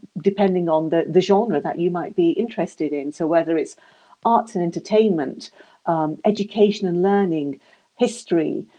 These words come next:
literature, uh, fiction or non-fiction, you can, you can filter those books out. And then, um, depending on your, uh, the gender, the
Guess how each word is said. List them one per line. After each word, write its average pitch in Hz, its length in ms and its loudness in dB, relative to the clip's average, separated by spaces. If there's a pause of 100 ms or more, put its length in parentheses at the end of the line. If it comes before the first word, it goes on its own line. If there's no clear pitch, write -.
(160)
literature, 190 840 0 (360)
uh, 160 300 2 (160)
fiction 156 680 0
or 180 140 4
non-fiction, 170 720 2
you 180 100 2
can, 165 340 0 (800)
you 247 180 4
can 226 220 0
filter 202 360 6
those 175 300 6
books - 380 -2
out. 151 400 -6 (460)
And 196 200 6
then, 262 400 4 (100)
um, 185 520 -2 (100)
depending 185 560 0
on 160 200 0
your, 143 240 -2 (320)
uh, 143 100 -4 (100)
the 160 80 -2
gender, 180 720 6 (380)
the 151 500 0